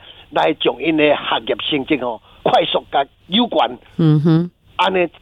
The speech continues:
Speaker 1: 知识较会对因行，
Speaker 2: 哦。
Speaker 1: 所以我才想到，好，我就请大，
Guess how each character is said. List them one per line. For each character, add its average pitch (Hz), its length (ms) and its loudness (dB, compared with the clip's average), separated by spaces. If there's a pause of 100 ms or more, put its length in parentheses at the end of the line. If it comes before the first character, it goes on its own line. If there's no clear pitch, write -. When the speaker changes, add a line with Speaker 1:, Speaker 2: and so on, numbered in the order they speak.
Speaker 1:
知 233 180 0
识 - 120 0
较 160 100 -2
会 143 200 2
对 175 220 -2
因 127 220 -8
行， - 140 -10 (300)
Speaker 2:
哦。 151 120 0
Speaker 1:
所 175 100 2
以 180 80 2 (100)
我 - 180 0
才 147 160 0
想 95 280 -8
到， - 160 0 (400)
好， 131 200 -2 (240)
我 190 200 0
就 143 120 4
请 175 260 0
大， - 160 -2